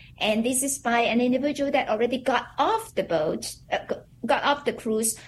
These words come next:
on January twenty-sixth. So see what is happening, right? Five days delay. This individual had no symptoms. He finally was, um, like, tested positive because he started having symptoms.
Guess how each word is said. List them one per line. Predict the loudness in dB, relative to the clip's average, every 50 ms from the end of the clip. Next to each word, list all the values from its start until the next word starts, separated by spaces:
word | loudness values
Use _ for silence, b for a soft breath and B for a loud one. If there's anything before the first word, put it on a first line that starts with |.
| B B B -4 0
on | 2 4 4 6 4 4 4
January | 4 2 2 2 2 2 0 0
twenty-sixth. | -2 -4 -4 -2 -2 -2 -2 -2 -2 -2 -2 -2 -2 -4 -4 -6 -4 -4 -6 -8 -14 -20 -20 -20 -16
So | -10 -6 -2 -2 -2
see | 0 0 0 0 0 0
what | 2 0 0 0
is | -2 -4
happening, | -2 -2 -2 -4 -6 -6
right? | -4 -4 -4 -2
Five | 0 2 4 4 2 4 4
days | 4 4 4 2 -2
delay. | -4 -6 -6 -4 -2 -2 -4 -4 -6 B B B B B -2
This | -2 0 0 0
individual | 0 2 2 2 2 2 0 0
had | 0 0 -2 -2 0
no | 0 2 2 4 4 4 2 2
symptoms. | 0 -4 -4 -4 -4 -4 -4 -6 -4 -6 -6 -8 B B B B B B
He | B -2 0 0 0 0
finally | -2 0 0 2 2 2 2 0 0 -2 -2 -2
was, | 0 0 0 0 -2 -2 -4 -4 -6 -8 -10
um, | -10 -8 -8 -6 -6 -8 -8 -10 B B B B B B B B
like, | -2 0 2 2 2 0 -4 -8 -18 -20 -20 -20 -20 -20 -20 -14 -6
tested | -2 0 0 0 0 -4 -6 -6
positive | -6 -6 -4 -4 -2 -4 -4 -4 -2 -4 -4 -4
because | -6 -6 -6 -4 -2 0 0 0 -2
he | -4 -6 -6
started | -6 -4 -2 -2 -2 -2 -4 -6 -6
having | -6 -6 -6 -6 -6
symptoms. | -2 -2 0 0 0 0 -2 -4 -6 -10